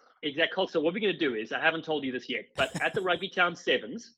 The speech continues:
Speaker 2: Yeah.
Speaker 1: there, you know, we have a bit of break every now and again. We're gonna get a commentators team together and a media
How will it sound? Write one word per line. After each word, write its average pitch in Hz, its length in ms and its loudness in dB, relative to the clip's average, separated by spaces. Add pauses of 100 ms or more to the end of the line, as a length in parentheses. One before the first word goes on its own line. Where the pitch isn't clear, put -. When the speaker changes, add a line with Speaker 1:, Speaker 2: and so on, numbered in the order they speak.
Speaker 2:
Yeah. 135 140 4
Speaker 1:
there, 135 100 -2
you 151 100 -6
know, 131 100 2
we 165 120 2
have 139 120 -2
a 131 140 0
bit 151 140 2
of 202 100 2
break 147 260 2
every 143 140 0
now 135 120 0
and 127 100 0
again. 113 360 -4 (320)
We're 143 160 4
gonna 202 160 2
get 190 140 2
a 156 60 -2
commentators 185 680 0
team 165 300 -6
together 127 420 2
and 131 140 0
a 123 40 -2
media 135 380 2